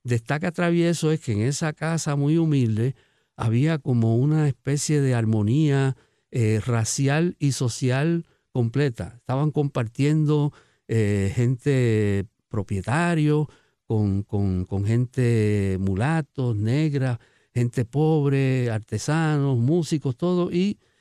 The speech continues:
eh, dice que, que había una gran armonía, que se llevaba muy bien. Me llamó mucho la atención esa, esa, esa especie de utopía, eh, racial y social que ve Travieso en ese baile de garabato.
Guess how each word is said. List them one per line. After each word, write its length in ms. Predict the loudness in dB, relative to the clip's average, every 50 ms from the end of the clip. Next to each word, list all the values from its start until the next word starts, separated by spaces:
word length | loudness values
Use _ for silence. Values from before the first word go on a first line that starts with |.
| _ _ _
eh, 340 | -4 -2 -2 -2 -4 -8 -12 -14 _ _
dice 320 | -4 -4 0 0 -2 -2
que, 320 | 0 0 0 0 0 -2 -2
que 100 | -2 -2
había 240 | 0 0 0 0 2
una 160 | 0 0 0
gran 200 | -2 -2 -2 -2
armonía, 580 | 0 0 2 2 2 2 2 2 2 0 -2 -4
que 80 | -6
se 160 | -6 -4 -4 -2
llevaba 360 | -2 0 -2 -2 -2 -2 -2
muy 220 | 0 0 0 2
bien. 260 | 2 2 2 2 0
Me 100 | 0 0
llamó 180 | -2 -2 -2 -2
mucho 260 | -2 -2 -2 -2 -4
la 80 | -4 -4
atención 520 | -4 -4 -4 -4 -4 -2 -2 -2 -2 -2 -6 _ _ _ _ _ _ _ _
esa, 340 | -2 -2 -2 0 -2 -2 -2
esa, 680 | -2 -2 -2 -2 -2 0 -2 -2 0 0 0 -2 -4 -6 -8
esa 200 | -8 -6 -6 -6
especie 380 | -4 -2 -2 -2 0 0 0
de 100 | 0 0
utopía, 680 | 0 -2 -4 -6 -6 -2 -2 0 0 0 0 -2 -6 -8 _ _ _ _ _ _ _
eh, 240 | -6 -4 -2 -2 -2 -2
racial 400 | -2 -4 -4 -4 -4 -2 0 -2
y 60 | -2
social 420 | -2 -4 -6 -4 -2 -2 -2 -4
que 140 | -4 -4 -2
ve 160 | -2 -2 -4
Travieso 680 | -4 -4 -4 -2 0 0 0 -2 -2 -4 -6 -6 -6 -4
en 160 | -4 -4 -4
ese 200 | -4 -4 -4 -4
baile 260 | -2 -2 -2 -2 -2
de 120 | -2 -2 -2
garabato. 600 | -2 -4 -4 -2 -2 -2 -2 -4 -6 -12 -20